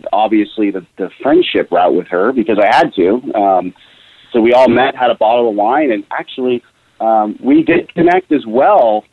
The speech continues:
Um, I, I, I went out and hung out with some of my other friends, but,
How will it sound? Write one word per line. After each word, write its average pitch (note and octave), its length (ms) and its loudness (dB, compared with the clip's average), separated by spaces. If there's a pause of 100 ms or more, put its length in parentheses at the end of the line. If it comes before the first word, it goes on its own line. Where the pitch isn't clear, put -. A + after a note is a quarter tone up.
Um, A2 300 -2
I, G2 180 0
I, A#2 260 0
I A2+ 120 0
went B2 180 2
out A#2 220 -2
and G#2 220 -6 (160)
hung A#2 140 0
out G#2 100 2
with F#2+ 120 -6
some A2 100 -2
of G#2 60 2
my G2 120 2
other C#3+ 200 0
friends, G2 440 -2
but, G2 200 -2